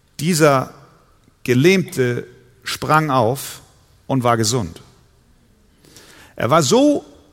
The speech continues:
angetan und so bewegt von dieser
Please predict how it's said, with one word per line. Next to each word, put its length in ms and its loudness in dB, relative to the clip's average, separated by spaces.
angetan 760 2
und 220 -4
so 160 0
bewegt 720 -4
von 520 -4
dieser 520 0